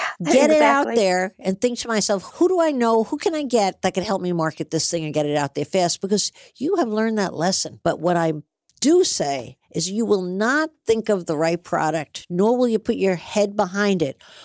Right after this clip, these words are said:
Speaker 1: while you're moaning and groaning about the water that already came and went under the bridge. Okay? Leave
Speaker 2: Right.
Speaker 1: all that shit behind. I hear victim in you, and you didn't start out that way, but I hear victim.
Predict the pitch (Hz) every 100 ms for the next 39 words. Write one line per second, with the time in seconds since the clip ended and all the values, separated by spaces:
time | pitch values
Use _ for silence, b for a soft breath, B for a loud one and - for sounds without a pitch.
0 | B - 160 185 208 202 185 180 202 214
1 | 202 175 156 170 185 180 170 147 156 -
2 | 143 147 151 151 147 131 143 139 - -
3 | 156 156 151 - 151 147 143 135 143 135
4 | - 120 - - - - _ - 135 202
5 | 269 - B B B 233 294 320 285 277
6 | 254 240 - 196 - 165 160 151 139 165
7 | 220 269 233 160 202 214 262 233 208 175
8 | 156 151 170 202 208 - 196 190 208 -
9 | 190 139 139 135 151 185 226 220 214 170
10 | 180 - 196 110